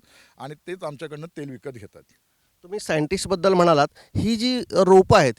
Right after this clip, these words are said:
Speaker 2: याचं काही विशेष प-, प्रकारे टिश्यू कल्चर किंवा हे, अ, आपल्या कोकणातल्या मातीसाठी काही वेगळी, अ, तुम्ही त-, यंत्रणा तयार केली का?
Speaker 1: हो, आम्ही ह्याची म्हणजे काय, ह्याच्यामधनं रोपं आम्ही स्वतःच तयार करतो. आमच्या इथे बाजूला नर्सरीज आहे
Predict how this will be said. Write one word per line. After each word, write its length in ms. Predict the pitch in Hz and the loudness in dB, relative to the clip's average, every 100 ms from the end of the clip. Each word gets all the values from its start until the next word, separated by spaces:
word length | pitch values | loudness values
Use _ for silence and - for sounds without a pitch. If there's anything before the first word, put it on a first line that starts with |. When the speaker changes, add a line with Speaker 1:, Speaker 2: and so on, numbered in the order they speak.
| 123 | -6
Speaker 2:
याचं 300 | 156 156 208 | -4 -4 -2
काही 140 | 226 | -2
विशेष 420 | 202 170 - 233 | -2 -4 -6 -8
प-, 120 | - 202 | -6 -8
प्रकारे 540 | - 190 175 190 202 | -6 -10 -4 -2 -2
टिश्यू 300 | 180 175 190 | -6 -6 -6
कल्चर 360 | 180 175 185 170 | -4 -4 -4 -6
किंवा 140 | 185 | -6
हे, 80 | 185 | -6
अ, 580 | 156 135 147 143 135 - | -8 -6 -4 -4 -6 -8
आपल्या 300 | 165 175 160 | -4 -2 -2
कोकणातल्या 520 | - 165 196 202 214 | -4 -2 0 0 0
मातीसाठी 480 | 175 - 151 185 185 | 0 -2 -6 -6 -4
काही 160 | 196 | -4
वेगळी, 320 | 170 156 175 | -2 -4 -2
अ, 100 | 190 165 | -2 -4
तुम्ही 220 | 170 170 170 | -6 -6 -6
त-, 120 | 156 139 135 | -4 -6 -4
यंत्रणा 360 | 139 143 156 156 | -6 -6 -6 -6
तयार 140 | 143 139 | -6 -8
केली 180 | 143 139 | -8 -10
का? 100 | 143 - _ _ _ _ _ - | -12 -20 _ _ _ _ _ -6
Speaker 1:
हो, 140 | 202 | -4
आम्ही 340 | 139 131 180 196 | -4 -6 -10 -12
ह्याची 320 | 135 139 196 | -12 -12 -12
म्हणजे 380 | 196 214 180 196 | -12 -12 -12 -12
काय, 220 | 196 185 | -8 -8
ह्याच्यामधनं 520 | 143 175 170 170 185 | -8 -10 -14 -14 -14
रोपं 320 | 165 135 180 | -14 -14 -12
आम्ही 200 | 165 170 | -12 -12
स्वतःच 320 | - 147 175 - | -14 -14 -14 -12
तयार 140 | 165 | -12
करतो. 240 | 151 131 139 | -10 -14 -14
आमच्या 260 | 131 127 | -16 -18
इथे 80 | 143 | -18
बाजूला 320 | 139 123 143 | -14 -14 -14
नर्सरीज 480 | 147 123 104 151 147 | -14 -16 -14 -14 -12
आहे 100 | 120 | -14